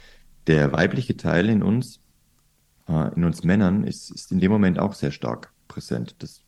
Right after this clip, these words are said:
wissen oder spüren die meisten gar nicht, weil es erfordert Mut und es erfordert diese, es, es erfordert den Mut zur Weiblichkeit im Sinne von, ich folge meinen eigenen Körpersignalen, obwohl ich eigentlich noch gar nicht ausdrücken kann oder begreifen kann oder verstehen kann, was das eigentlich ist.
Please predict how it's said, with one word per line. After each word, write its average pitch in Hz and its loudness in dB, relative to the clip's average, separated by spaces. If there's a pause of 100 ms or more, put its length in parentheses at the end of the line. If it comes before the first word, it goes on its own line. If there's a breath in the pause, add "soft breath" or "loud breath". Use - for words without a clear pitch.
(140)
wissen - -4
oder 69 -2
spüren - 0
die 80 0
meisten 58 -6
gar 57 -6
nicht, - -8
weil 76 0
es 87 0
erfordert 82 0
Mut 143 2 (240)
und 92 4
es 87 2
erfordert 90 -2
diese, 82 0 (1300)
es, - -6
es - -2
erfordert 110 2
den 87 6
Mut 131 4
zur 87 2
Weiblichkeit 92 0 (220)
im 92 4
Sinne 135 0
von, 120 0
ich - -10
folge 127 0
meinen 98 2
eigenen 92 -2
Körpersignalen, 101 -2
obwohl 135 0
ich 131 -6
eigentlich 104 0
noch 98 2
gar 92 0
nicht 87 -2
ausdrücken 90 -4
kann 92 -2
oder 80 -4
begreifen 87 -2
kann 78 -2
oder 73 -6
verstehen 92 -4
kann, 80 -4
was - -6
das - -12
eigentlich - -8
ist. - -8